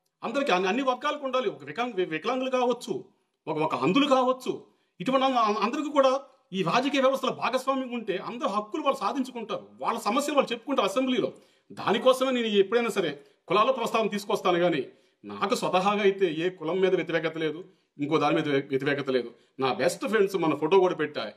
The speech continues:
ఇద్దరు రెడ్లు నా బెస్ట్ ఫ్రెండ్స్. నా పక్కన ఈ పొద్దున కూడా అతను హెల్ప్ చేశాడు, అతను కమ్మ. ఎక్కడైనా సరే మన, మన జీవన విధానంలో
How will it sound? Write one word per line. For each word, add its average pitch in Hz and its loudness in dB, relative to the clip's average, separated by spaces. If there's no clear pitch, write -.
ఇద్దరు 139 2
రెడ్లు 135 0
నా 139 2
బెస్ట్ 117 -8
ఫ్రెండ్స్. 143 -8
నా 131 -2
పక్కన 180 2
ఈ 170 6
పొద్దున 170 -2
కూడా 196 6
అతను 156 -2
హెల్ప్ 147 -2
చేశాడు, 135 -4
అతను 127 -4
కమ్మ. 143 0
ఎక్కడైనా 233 0
సరే 208 -4
మన, 165 0
మన 156 2
జీవన 190 0
విధానంలో 202 0